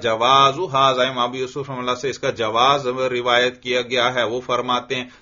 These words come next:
جب ان دونوں کا اکٹھا ہونا زمین کے ساتھ جائز ہے تو علیحدہ علیحدہ ہونا بھی جائز ہے، جبکہ ہم کہتے ہیں ان میں کوئی مناسبت نہیں ہے، اس لیے یہ جائز نہیں ہے بھائی۔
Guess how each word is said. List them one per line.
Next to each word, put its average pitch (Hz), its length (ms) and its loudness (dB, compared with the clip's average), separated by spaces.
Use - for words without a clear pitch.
جب 110 180 -4
ان 113 180 -6
دونوں 120 280 -4
کا 139 120 -6
اکٹھا 151 640 -4
ہونا 135 400 -2
زمین 127 400 -4
کے 123 120 -6
ساتھ 123 280 -2
جائز 123 320 2
ہے 127 100 -2
تو 101 180 -6
علیحدہ 120 300 0
علیحدہ 131 300 2
ہونا 127 340 -2
بھی 135 440 -4
جائز 117 360 2
ہے، 113 80 -2
جبکہ 127 240 -4
ہم 147 220 -6
کہتے 120 260 -6
ہیں 127 60 -8
ان 123 60 -12
میں 123 80 -10
کوئی 131 200 -10
مناسبت 107 680 -6
نہیں 101 300 -14
ہے، 101 80 -16
اس - 240 -14
لیے 95 180 -12
یہ 98 40 -12
جائز 110 460 -8
نہیں 107 680 -16
ہے 117 60 -12
بھائی۔ - 240 -18